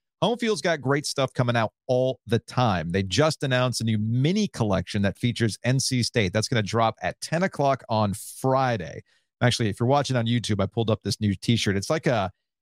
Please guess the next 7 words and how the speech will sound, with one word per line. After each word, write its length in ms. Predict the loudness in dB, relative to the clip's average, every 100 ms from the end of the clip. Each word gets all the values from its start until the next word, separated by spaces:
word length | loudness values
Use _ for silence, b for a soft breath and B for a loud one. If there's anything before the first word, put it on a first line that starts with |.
| _
it's 80 | -4
like 140 | -2
a 100 | -2
hitchhiking 920 | -2 -4 -2 0 0 0 0 2 0 -2 _ _ _ _ _ _ _ -4
toughie. 600 | -2 -2 0 0 -2 -8 _ _ _ _ _
I, 180 | -4 -2 0
I, 300 | 0 0